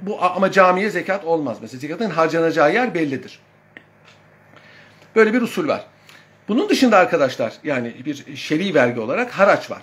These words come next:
Haraç, toprak mahsulleri zekatının gayrimüslimlere muadil kısmıdır. Müslümanların fethettiği topraklarda yaşayan gayrimüslimler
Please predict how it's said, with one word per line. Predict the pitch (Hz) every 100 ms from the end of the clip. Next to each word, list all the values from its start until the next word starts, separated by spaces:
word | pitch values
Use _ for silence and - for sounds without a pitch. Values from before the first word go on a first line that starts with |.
| _
Haraç, | 254 302 247 - - _ _ _ _ - _ -
toprak | - 339 247
mahsulleri | 196 196 170 160
zekatının | 160 226 196 220 339 403 - _ _
gayrimüslimlere | 180 226 262 233 254 247 262 247 - _
muadil | 165 180 170 156
kısmıdır. | 127 127 113 98 - _ _ _ _ _ - - _ _ _ _ _ _ _ _ _ -
Müslümanların | 233 311 294 285 262
fethettiği | 277 240 240 233
topraklarda | 214 214 208 208 208
yaşayan | 185 190 185
gayrimüslimler | 190 175 156 165 226